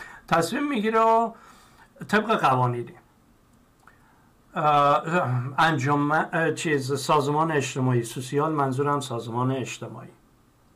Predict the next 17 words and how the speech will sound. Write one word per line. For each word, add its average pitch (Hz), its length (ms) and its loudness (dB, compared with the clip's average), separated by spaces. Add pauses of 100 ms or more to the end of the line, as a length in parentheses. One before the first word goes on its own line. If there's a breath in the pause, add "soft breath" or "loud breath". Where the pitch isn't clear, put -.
(180)
سازمان 123 560 -4
اجتماعی 127 680 -4 (1500 soft breath)
بعضی 240 240 0
بچه‌ها 226 400 4
رو 226 100 4
از 214 180 4
خانواده 190 440 4
جدا 185 300 4
می‌کنن، 135 400 -2 (920)
زیر 208 300 2
دوازده 160 600 2
سال 214 320 0
رو 233 60 4
به 185 140 2
خانواده‌های 156 920 0
دیگه 147 300 -4
می‌سپارن 120 760 -4